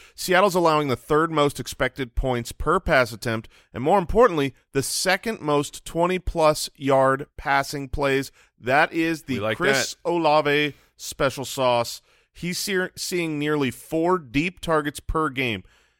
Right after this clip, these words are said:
Speaker 1: The chasm between Chris Olave's league-leading six hundred and seventy-three air yards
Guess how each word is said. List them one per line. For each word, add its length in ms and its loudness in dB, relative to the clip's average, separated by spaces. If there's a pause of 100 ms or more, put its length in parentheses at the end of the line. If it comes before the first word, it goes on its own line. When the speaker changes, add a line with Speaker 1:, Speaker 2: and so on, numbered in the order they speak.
(160)
Speaker 1:
The 140 -2
chasm 520 -2
between 580 -6 (100)
Chris 240 -4
Olave's 640 2 (160)
league-leading 1700 -6
six 500 -8
hundred 320 -2
and 160 -2
seventy-three 720 -2
air 220 0
yards 400 -10